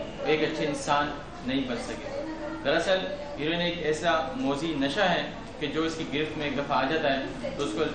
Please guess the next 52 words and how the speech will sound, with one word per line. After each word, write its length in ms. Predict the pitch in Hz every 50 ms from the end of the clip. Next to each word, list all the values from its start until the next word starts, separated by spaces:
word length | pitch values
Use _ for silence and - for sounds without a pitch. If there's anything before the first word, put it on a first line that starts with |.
| - -
उसका 260 | - - - 160 143 143 143 143 143 - - - - - 127 123 123
यूरिन 260 | 123 139 165 170 170 170
के 100 | 165 156 151 -
चुंगल 220 | 156 156 165 190 185
से 120 | 185 196
निकलना 320 | 165 151 143 143 135 131 127 127 - - - - - -
नहायत 180 | 131 139 139 135
ही 120 | 135 135 127
माहौल 260 | 123 123 127 139 143 139 131
बल्कि 200 | 123 123 123 131 123 120 - -
बहुत 260 | 120 127 156 175 -
ही, 80 | 165 156 139 123 123
मतलब, 260 | 123 127 - 147 143 139 131
मुश्किल 240 | 139 - - - - - -
तरीन 280 | 165 180 196 202 175
हो 80 | 147 131
जाता 240 | 117 113 113 113 113
है। 160 | - - - - - - - - - -
तो 80 | 143 156
इस 100 | 156 -
वक्त 320 | 190 185 180 - - 147 151
जो, 120 | 160 160 156 - - - - - - - - - - - 156 151 - - - 123
जो 120 | 131 147 139 120 - - - -
इंटरनेशनल 500 | 135 160 185 180 180 190 185 196 233 226
रिपोर्टें 380 | 208 202 196 185 175 170 165 165
जो 60 | 151
आई 80 | 143 131
हैं, 280 | 120 113 110 110 107 - - - - - - - - - - - -
पूरी 140 | 156 156
दुनिया 280 | 156 156 170 190 208 208
में 80 | 202 185 170
यूरिन 200 | 160 156 156 -
पी 160 | 143 143 135
जाती 220 | 127 127 123 123 135
है, 60 | 123
सिर्फ 140 | - - -
पाकिस्तान 380 | 131 131 127 - - 160 156
में 80 | 160 165
नहीं 140 | 170 175 156
पी 100 | 156 135
जाती। 260 | 117 120 117 - 117 107 - -
तो 60 | 143
इंटरनेशनल 560 | 147 147 165 175 165 170 175 170 - 214 214
जो 120 | 190 202 185
रिपोर्टें 340 | 175 165 170 170 147 156
आई 80 | 143 143
हैं, 120 | 143 147
उसके 200 | 143 139 - -
मुताबिक 440 | 143 135 135 135 135 139 156 151 143
ये 100 | 143 139
है 120 | 135 135 139 135 - - - - - -
कि 80 | 151